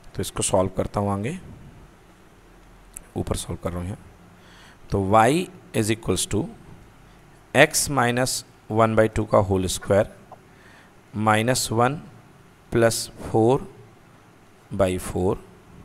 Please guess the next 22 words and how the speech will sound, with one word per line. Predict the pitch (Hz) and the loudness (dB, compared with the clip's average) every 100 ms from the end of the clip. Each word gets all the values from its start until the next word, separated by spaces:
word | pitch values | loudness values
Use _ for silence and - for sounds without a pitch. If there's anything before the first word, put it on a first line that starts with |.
| - - _ - - - - - - | -20 -20 _ -20 -20 -20 -20 -14 -10
तो | |
कितना | - 113 113 | -6 -6 -2
हो | 107 | 0
जाएगा? | 110 107 | 2 2
Y | 107 92 101 107 139 - | 0 0 0 2 0 -2
equal | 104 - 101 92 98 | -6 -2 -2 0 -2
to | 117 175 - - - - - | -4 -4 -18 -20 -20 -20 -2
x | 117 - - | -2 0 -2
minus | 123 117 117 117 - - - - - - - - - - | 0 0 0 -6 -8 -12 -20 -20 -20 -20 -20 -20 -20 -10
one | 135 110 110 | -2 0 4
by | 113 | 2
two | 110 104 | 2 0
का | 107 | 2
whole | 98 92 | 2 0
square | 90 - 92 98 - - - - - - - - - - - | -2 -2 0 0 -4 -20 -20 -20 -20 -20 -20 -20 -20 -18 -4
plus | 117 110 - | -2 -2 -4
three | - 82 | -8 -8
by | 82 82 - | -8 -10 -10
four। | 87 95 - - - - - - - _ _ _ _ _ - - - - | -12 -14 -16 -20 -20 -20 -20 -20 -20 _ _ _ _ _ -20 -20 -18 -4
ठीक | 127 123 | -2 2
है, | 147 | 2
श्योर? | 139 139 | 2 0